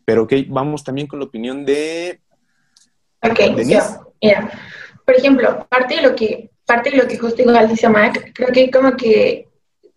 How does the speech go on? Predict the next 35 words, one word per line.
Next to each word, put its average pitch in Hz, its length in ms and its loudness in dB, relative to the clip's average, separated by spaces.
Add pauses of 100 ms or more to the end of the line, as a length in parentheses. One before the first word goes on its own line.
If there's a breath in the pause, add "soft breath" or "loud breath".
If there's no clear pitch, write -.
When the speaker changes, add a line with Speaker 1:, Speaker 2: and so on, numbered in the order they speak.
Speaker 2:
conecto 247 540 0
con 262 160 2
eso 240 220 4
porque 247 220 0
igual 220 240 4
cuando 254 320 4
a 226 140 0
mí 220 80 0
me, 220 200 0
como 247 180 2
me 233 120 4
dijeron 226 320 2
como 226 180 4
de, - 200 0
"Oye, 254 240 2
pues 233 160 -6
si 214 60 -8
quieres 240 240 -2
participar 247 680 -4 (500 soft breath)
y 247 80 0
vamos 240 220 2
a 254 60 4
hablar 226 200 2
del 247 120 0
feminismo", 254 800 2
y 262 100 0
pues 247 160 4
igual 226 280 2
surgió 247 320 2
como 233 180 -2
lo 226 140 0
mismo 214 300 -6
que - 400 -2
no 220 340 2
entendía 233 600 2